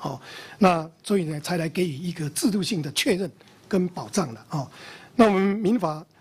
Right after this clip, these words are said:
婚姻的规定呢，是在，呃，一九三零年来制定。那制定的当时，它是依我国人民呢，在数千年来这样的一个生活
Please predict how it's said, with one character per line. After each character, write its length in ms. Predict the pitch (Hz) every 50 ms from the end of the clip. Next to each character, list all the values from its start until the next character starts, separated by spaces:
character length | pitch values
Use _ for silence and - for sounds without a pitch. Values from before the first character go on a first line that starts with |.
| _ _ _
婚 200 | - - 262 226
姻 160 | 233 226 220 - - _ -
的 80 | 202 175
规 240 | - - 220 208
定 160 | - 220 190 165
呢， 100 | 156 147
是 140 | - 202
在， 340 | 170 185 175 160 151 143 143 156 - - - - -
呃， 180 | - 156 143 -
一 120 | - 247 240
九 160 | 185 170 147
三 220 | - - 202 185
零 120 | 170 156 170
年 200 | 147 123 120 131
来 140 | 127 127 135
制 200 | - - 233 175
定。 160 | 202 196 143 - - - - - - - - - - - - -
那 240 | 269 247 220 202 196 - _ _ _
制 160 | - - 311 233
定 140 | 262 226
的 80 | 190 180
当 160 | 185 202 208
时， 100 | 156 156
它 140 | 135 170 180
是 160 | - 202 190 -
依 200 | - 190 196 208 - -
我 200 | - 147 143 139
国 260 | 131 - 156 147 156
人 160 | 147 156 170
民 280 | 214 233 196 147 139 139
呢， 140 | 139 147 143 - - - - - - - - -
在 280 | 214 202 175 165 175 - - -
数 260 | - - 370 277 202
千 180 | - 233 220
年 140 | 214 185 170
来 140 | 147 127 139
这 160 | - - 175
样 100 | 170 165
的 80 | 139 160
一 60 | 151
个 100 | 151 143
生 260 | - - 247 240 247
活 160 | 208 143 147